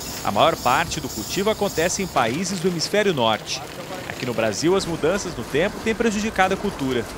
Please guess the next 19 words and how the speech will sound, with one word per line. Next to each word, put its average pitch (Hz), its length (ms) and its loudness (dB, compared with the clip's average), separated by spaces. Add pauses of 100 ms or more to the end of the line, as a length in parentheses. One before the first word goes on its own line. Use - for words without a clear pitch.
(280)
A 330 80 2
batata 254 560 4
foi 262 220 2
mais 226 340 0
uma 247 160 0
cultura 202 380 -2
brasileira 208 560 2
prejudicada 247 760 0
por 185 180 -6
causa 190 320 0
do 208 100 -6
forte 214 540 2
calor 180 440 0
que - 80 -8
aconteceu 185 600 -4
no 220 60 -6
início 208 400 -4
deste 185 360 -2
ano. 104 280 -4